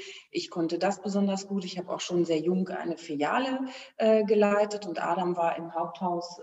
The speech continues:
ähm, auch in leitenden Tätigkeiten schon. Da waren wir neunzehn und einundzwanzig. Und da haben wir gemerkt, Mensch, ich glaube, wir haben das Zeug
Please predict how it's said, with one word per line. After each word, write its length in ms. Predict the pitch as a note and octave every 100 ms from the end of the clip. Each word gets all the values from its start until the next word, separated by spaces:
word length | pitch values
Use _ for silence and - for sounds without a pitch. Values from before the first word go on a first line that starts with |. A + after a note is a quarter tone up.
| E3
ähm, 160 | D#3+
auch 220 | - G3
in 120 | G#3+ G3
leitenden 560 | F3+ G#3 - G#3 F#3+
Tätigkeiten 640 | F#3+ A3 A3 - G3+ F#3+ G3
schon. 260 | G3 G3
Da 100 | F3
waren 240 | E3 E3+ F3
wir 420 | E3+ E3 E3 - -
neunzehn 460 | F3 F#3+ G#3 F#3+
und 180 | F3 E3+
einundzwanzig. 840 | - G3 F#3+ - - B3 C#4 C#4 C#4 - - - - _
Und 420 | A3 A3 A3 -
da 100 | D#3+
haben 140 | G3 G#3+
wir 100 | G#3
gemerkt, 440 | G#3 G#3 A3+ A3+
Mensch, 280 | C4 G#3 -
ich 100 | -
glaube, 320 | E3+ F#3+ A3
wir 120 | G#3+
haben 140 | A3 B3+
das 240 | - -
Zeug 520 | - D3 A#3+ - -